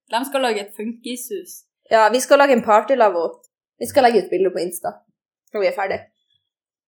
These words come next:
Speaker 1: Men jeg tror faktisk vi må kjøpe mer godteri, fordi masse av det godteriet er spist opp.
Speaker 2: <laughs> Og siden vi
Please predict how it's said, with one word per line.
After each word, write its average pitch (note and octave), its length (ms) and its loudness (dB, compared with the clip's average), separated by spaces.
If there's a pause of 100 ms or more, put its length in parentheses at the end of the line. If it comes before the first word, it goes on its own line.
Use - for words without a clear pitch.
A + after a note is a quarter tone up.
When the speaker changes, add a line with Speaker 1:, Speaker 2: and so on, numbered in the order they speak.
(500)
Speaker 1:
Men A#3+ 140 2
jeg D4+ 100 8 (140)
tror D4+ 160 4
faktisk B3 260 0
vi A#3 80 -2
må A3+ 100 -8
kjøpe A#3+ 280 -4
mer G3 160 -8
godteri, A3 400 -2 (100)
fordi G#3 220 -6 (680)
masse A3+ 220 -8
av G3+ 80 -2
det - 80 -2
godteriet A#3 400 -6
er E4 100 -6
spist E4+ 480 6
opp. D#4 280 2 (120)
Speaker 2:
<laughs> - 240 2
Og D4+ 80 10
siden D#4+ 240 6
vi E4 60 2